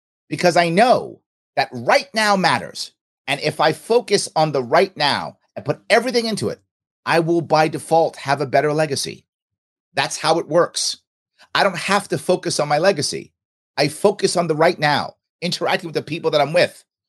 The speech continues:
And by default, I will hopefully, I hope, have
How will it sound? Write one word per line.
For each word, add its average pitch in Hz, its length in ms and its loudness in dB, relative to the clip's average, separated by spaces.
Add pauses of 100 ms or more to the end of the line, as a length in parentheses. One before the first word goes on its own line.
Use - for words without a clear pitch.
(180)
And 156 220 0
by 180 240 4
default, 185 600 2 (580)
I 143 100 4
will 151 400 -4
hopefully, 123 680 0
I 123 160 4
hope, 135 260 2
have 110 280 0